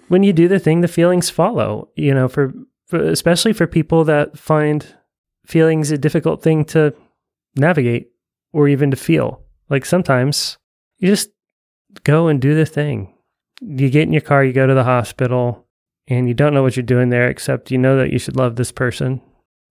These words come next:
You know, God uses it to change you. And you get, you get in the car and you go down to I, I don't feel compassion for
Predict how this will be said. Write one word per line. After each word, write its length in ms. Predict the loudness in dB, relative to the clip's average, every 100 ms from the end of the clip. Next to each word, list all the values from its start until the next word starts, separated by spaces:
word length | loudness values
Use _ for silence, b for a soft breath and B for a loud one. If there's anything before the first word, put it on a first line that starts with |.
| _
You 120 | -6 -4
know, 60 |
God 220 | 0 2
uses 280 | 2 0 0
it 120 | -4 -6
to 100 | -8
change 340 | -4 -2 -4
you. 140 | -8 -10 _ _ _ -8
And 460 | -4 -2 -2 -4 -8 -20 -10
you 160 | -4 0 2
get, 100 | 2
you 120 | 0 0
get 140 | 2
in 80 | 2
the 140 | 2
car 260 | 2 2 2
and 120 | 2
you 60 | 2
go 120 | 2
down 280 | 2 0 0
to 400 | -4 -4 -4 -8 _ _ _ -4
I, 140 | -2 -2 -6 _ 0
I 100 | 2
don't 180 | 2 2
feel 240 | 2 2
compassion 640 | 2 0 2 0 0 -2
for 500 | -2 -2 0 -2 -4